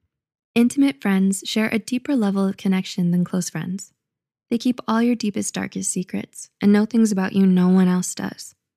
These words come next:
You're not afraid to speak your mind around them because you feel like you have nothing to hide.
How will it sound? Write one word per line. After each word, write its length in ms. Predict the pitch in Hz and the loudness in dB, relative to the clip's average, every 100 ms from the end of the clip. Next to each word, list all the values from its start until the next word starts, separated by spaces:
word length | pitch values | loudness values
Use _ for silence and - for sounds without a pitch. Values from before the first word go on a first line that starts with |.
| _ _ _ | _ _ _
You're 80 | 226 | 6
not 160 | 233 | 8
afraid 260 | 277 247 233 | 6 0 -2
to 80 | 247 | -4
speak 240 | - 196 | -6 -4
your 80 | 233 | 2
mind 240 | 208 185 | 2 2
around 280 | 185 180 180 | 2 0 0
them 260 | 180 185 196 _ _ | 0 -2 -4 _ _
because 300 | - 240 254 | -6 -2 0
you 40 | 254 | 0
feel 160 | 277 | 0
like 200 | 277 262 | 0 0
you 80 | 240 | -2
have 120 | 220 | -2
nothing 300 | 214 190 196 | 0 -2 0
to 80 | 180 | -2
hide. 420 | 180 190 175 190 | -2 -2 -4 -6